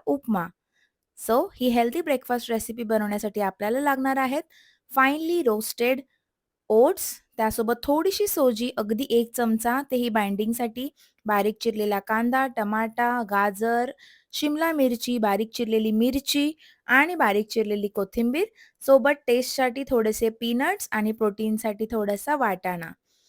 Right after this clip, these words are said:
आता मस्तपैकी कढई गरम करून घ्या. गरम करून झाल्यावर त्यामध्ये छानपैकी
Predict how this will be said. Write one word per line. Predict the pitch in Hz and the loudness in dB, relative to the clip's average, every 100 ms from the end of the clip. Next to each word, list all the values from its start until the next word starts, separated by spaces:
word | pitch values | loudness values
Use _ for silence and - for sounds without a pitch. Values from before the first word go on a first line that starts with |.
| _ _ | _ _
आता | 208 208 233 | -4 0 2
मस्तपैकी | 233 247 - 294 294 285 294 | 2 0 -2 -2 -2 -4 -4
कढई | 262 233 233 247 269 - - | -2 2 2 0 -4 -12 0
गरम | 214 220 285 | 2 4 0
करून | 339 302 294 285 | 2 2 2 0
घ्या. | 285 285 - - _ - | 0 -2 -8 -20 _ 0
गरम | 214 214 247 | 2 4 2
करून | 262 262 262 | 2 2 2
झाल्यावर | 247 226 302 262 220 | 2 4 4 4 2
त्यामध्ये | 220 226 214 233 233 247 - | 2 0 2 2 6 4 4
छानपैकी | - 220 220 247 220 | -2 -2 0 -2 -4